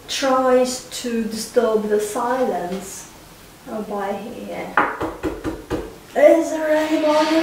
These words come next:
there?" But, uh, silence is just too big, and, uh, all your attempts are just bound to fail. And here she, she doesn't make any much sound, she says,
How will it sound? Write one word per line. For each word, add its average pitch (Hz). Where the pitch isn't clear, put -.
there?" 294
But, 226
uh, 208
silence 320
is 226
just -
too 277
big, -
and, 208
uh, -
all 240
your 214
attempts 233
are 196
just -
bound 202
to 208
fail. 226
And -
here 302
she, -
she -
doesn't 285
make 254
any 226
much 220
sound, 254
she 208
says, 226